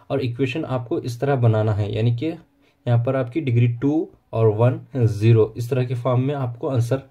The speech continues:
निकालना है। जैसा कि लास्ट क्वेश्चन के अंदर आपको इस तरह के फॉर्म में दिया था, डिग्री टू, वन और ज़ीरो दिया था, जैसा कि एक्स स्क्वायर प्लस सेवन एक्स प्लस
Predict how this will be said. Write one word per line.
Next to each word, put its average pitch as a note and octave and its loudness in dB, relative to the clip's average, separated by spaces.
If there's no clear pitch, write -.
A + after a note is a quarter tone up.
निकालना G#2 0
है। F#2 -4
जैसा A#2+ 2
कि A#2+ 0
लास्ट C3+ -2
क्वेश्चन C#3 -2
के C3+ -4
अंदर C3 -4
आपको B2+ -4
इस C3 -6
तरह C3+ -2
के C3+ -4
फॉर्म C3 -2
में C3+ -2
दिया C3 0
था, G#2+ 0
डिग्री A#2 2
टू, C3+ -2
वन A#2+ 4
और B2 2
ज़ीरो A2 2
दिया A#2 2
था, A2+ 2
जैसा A2+ 0
कि C#3 -4
एक्स A#2 -4
स्क्वायर A#2 0
प्लस C3+ -4
सेवन A#2 2
एक्स A#2 0
प्लस C#3 -2